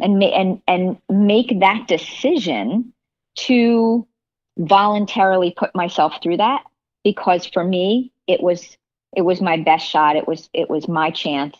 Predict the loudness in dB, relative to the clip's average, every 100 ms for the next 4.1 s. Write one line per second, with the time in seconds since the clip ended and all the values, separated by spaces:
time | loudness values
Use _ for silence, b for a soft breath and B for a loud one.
0 | _ _ _ _ _ _ -2 0 2 0
1 | 0 -4 0 0 0 -4 -6 -2 -2 0
2 | -2 -2 -4 _ _ _ _ _ _ 2
3 | 4 2 0 -4 _ -6 -4 -2 0 0
4 | -2